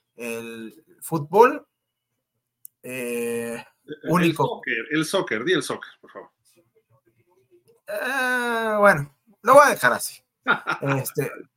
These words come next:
Speaker 1: único, único deporte colectivo, eso sí,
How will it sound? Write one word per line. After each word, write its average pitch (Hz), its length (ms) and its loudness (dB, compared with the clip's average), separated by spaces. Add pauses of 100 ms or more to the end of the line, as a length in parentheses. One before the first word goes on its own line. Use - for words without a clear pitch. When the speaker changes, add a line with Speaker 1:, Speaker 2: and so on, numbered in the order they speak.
(180)
Speaker 1:
único, 226 440 8
único 202 300 4
deporte 180 400 2
colectivo, 143 580 -2 (160)
eso 156 240 -4
sí, 202 240 -4